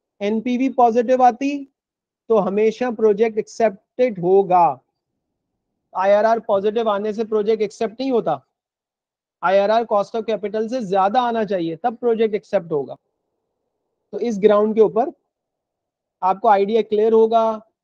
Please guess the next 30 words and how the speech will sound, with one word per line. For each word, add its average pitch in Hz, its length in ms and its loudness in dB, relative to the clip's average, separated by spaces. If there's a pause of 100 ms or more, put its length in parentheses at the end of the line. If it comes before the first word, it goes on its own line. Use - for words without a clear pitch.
(320)
तो 208 580 -4
theory 196 320 0
का 233 180 -2
कोई 214 220 0
भी 214 120 -8
सवाल 190 400 -2
पूछ 208 280 -10
लिया 202 240 0
जाएगा 180 520 0 (640)
तो 196 120 -2
student 196 440 -4
उसको 190 220 -2
आराम 175 360 0
से 214 320 -4
solve 185 440 0 (120)
कर 175 140 -2
सकता 151 420 -6
है, 135 220 -10 (680)
लेकिन 170 180 -2
अगर 185 160 2
idea 175 320 4
clear 208 300 0
नहीं 208 120 0
होगा 208 260 2
तो 202 100 -4
फिर 196 160 -2
उसके 185 200 -4
लिए 214 240 0 (500)
problem 165 340 0
होगी। 135 300 -14